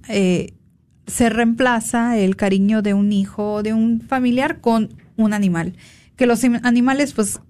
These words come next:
realmente también son creación de Dios, pero muy bien lo dice la Sagrada Escritura sobre, sobre los animales, la mayor dignidad la tienen la persona humana. Ahora, eh, el adoctrinamiento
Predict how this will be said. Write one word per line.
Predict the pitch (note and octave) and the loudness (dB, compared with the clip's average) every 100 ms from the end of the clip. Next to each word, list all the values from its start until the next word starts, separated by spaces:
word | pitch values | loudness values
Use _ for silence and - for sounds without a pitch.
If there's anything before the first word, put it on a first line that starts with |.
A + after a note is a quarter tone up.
| _ - | _ -6
realmente | G#3 A#3 A#3 A#3 G3 | -2 2 2 0 0
también | F#3+ G#3 A3 | 2 4 2
son | G#3+ A3+ A3 | 2 0 2
creación | G#3+ F#3+ F#3 A3+ G#3 | 0 0 0 0 0
de | G3 | 0
Dios, | F#3+ C4 - - - - - _ - | 0 -2 -4 -14 -20 -20 -20 _ -4
pero | G#3 G#3 | 0 2
muy | A#3+ B3 | 2 2
bien | B3+ B3+ | 2 2
lo | A#3+ G#3+ | 2 2
dice | A#3 - | 0 0
la | G#3+ G3+ | 0 0
Sagrada | G#3 G3+ G#3 | 0 0 0
Escritura | G3+ - F#3+ G#3 G#3 G3+ | -2 -4 -2 0 0 0
sobre, | A3+ G3+ G3+ G3 - _ _ | 0 0 0 -2 -12 _ _
sobre | - - D4 C#4+ | -6 0 0 2
los | A#3+ A3 G#3+ | 0 0 2
animales, | G3 G3 G3 A#3+ - - - - _ | 2 4 2 0 -4 -18 -20 -20 _
la | G#3+ | 0
mayor | G3 G3 G#3 G#3+ | 2 2 2 0
dignidad | A3 G#3 F#3+ F#3+ G3+ | 0 2 2 2 0
la | G3+ F#3 | 0 0
tienen | G3+ G3 A3 A3 | 0 0 0 -2
la | G3 F#3 | -2 0
persona | F#3+ F3+ - F3+ F3+ | -2 -4 0 2 2
humana. | G#3 A3 G#3 G3 - _ _ _ _ _ | 2 2 0 -4 -14 _ _ _ _ _
Ahora, | G#3 G3+ G#3 G3 G3 - _ _ _ _ _ _ _ _ - - - _ _ _ _ _ _ - | 0 2 2 0 -2 -10 _ _ _ _ _ _ _ _ -18 -18 -20 _ _ _ _ _ _ 0
eh, | G#3+ G3+ F#3+ F#3 - _ _ _ _ _ _ _ _ | 2 2 0 -2 -8 _ _ _ _ _ _ _ _
el | A#3 A3+ | 0 2
adoctrinamiento | A3 G#3+ A#3 A3 A3 G#3+ C4+ E4+ - A3 A3 | 2 0 0 2 4 2 2 0 -2 -2 -2